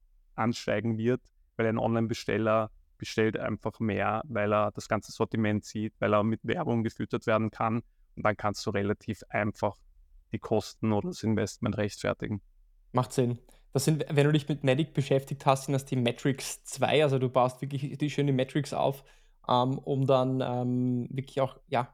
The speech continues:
Speaker 2: Kriterien zu haben, um das Ganze messbar zu machen im Business Case. Ähm, jetzt vielleicht noch eine, ein, ein, wieder ein, ein ganz anderes Thema, aber auch im Sales-Prozess, ähm, ähm,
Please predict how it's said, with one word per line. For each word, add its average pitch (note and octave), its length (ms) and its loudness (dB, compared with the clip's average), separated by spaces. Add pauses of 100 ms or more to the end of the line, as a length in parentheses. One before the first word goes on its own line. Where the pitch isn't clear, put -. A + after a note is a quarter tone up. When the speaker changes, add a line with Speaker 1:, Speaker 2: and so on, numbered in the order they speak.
(120)
Speaker 2:
Kriterien D3 520 2
zu C3+ 140 -2
haben, B2+ 200 4
um C3+ 60 0
das C3 120 -2
Ganze B2+ 260 0
messbar B2 360 0
zu - 100 -4
machen A#2+ 260 0
im A#2+ 80 -2
Business C#3+ 300 0
Case. B2+ 320 -2 (760)
Ähm, C3 220 8
jetzt C#3 140 4
vielleicht G#3+ 220 4
noch A3+ 100 -2
eine, C4 160 2 (200)
ein, - 180 -6
ein, F#3 220 0
wieder F3 200 6
ein, F#3 280 -2
ein E3+ 100 2
ganz E3+ 220 6
anderes G3 280 2
Thema, F#3+ 200 2
aber F#3 140 4
auch E3 60 0
im F3+ 120 4
Sales-Prozess, F#3 920 0
ähm, D3+ 640 2
ähm, C3+ 320 2